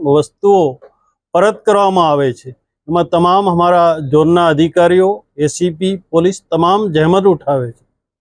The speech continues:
અને આ જહેમત ઉઠાવ્યા પછી આ આજરોજ એક કરોડ સાડત્રીસ લાખની આસપાસનો મુદ્દામાલ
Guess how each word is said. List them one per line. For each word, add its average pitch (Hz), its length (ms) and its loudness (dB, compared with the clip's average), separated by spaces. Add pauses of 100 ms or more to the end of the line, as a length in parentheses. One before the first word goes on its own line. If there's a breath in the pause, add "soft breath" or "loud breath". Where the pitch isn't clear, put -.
(1040)
અને 175 200 0 (840)
આ 160 120 2
જહેમત 175 460 0
ઉઠાવ્યા 170 360 0
પછી 185 240 0
આ 170 180 2 (260)
આજરોજ 175 500 2
એક 175 160 -4
કરોડ 175 220 2
સાડત્રીસ 165 560 -2
લાખની 165 380 0
આસપાસનો 180 560 -2
મુદ્દામાલ 160 480 0